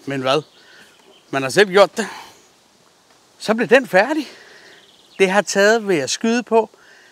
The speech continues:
ti minutter med det hele. Jeg synes eddermame, den blev fed. Den passer da lige til en ekstra skammel, eller børneværelse, eller et eller andet, og man kan jo køre den op,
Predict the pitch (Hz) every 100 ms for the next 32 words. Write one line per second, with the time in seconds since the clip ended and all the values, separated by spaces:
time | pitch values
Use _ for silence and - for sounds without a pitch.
0 | _ _ _ _ _ - - 220 170 190
1 | 160 160 - _ _ _ _ 160 160 143
2 | 113 113 - - - _ - - - _
3 | _ _ _ _ _ _ _ _ _ _
4 | _ _ _ _ _ _ _ _ _ _
5 | _ _ _ _ _ _ _ _ - 196
6 | 170 190 185 - 185 165 160 156 160 147
7 | 160 151 127 151 - - _ _ _ -
8 | - - - - - 170 165 180 190 156
9 | 123 - _ _ _ - - _ _ 180
10 | 226 196 - 160 127 117 - - - _
11 | _ _ _ - 151 135 - 120 127 123
12 | 143 135 123 - - - - - _ 156
13 | 156 170 151 147 135 135 - 135 135 170
14 | 151 143 156 147 139 139 - 139 120 170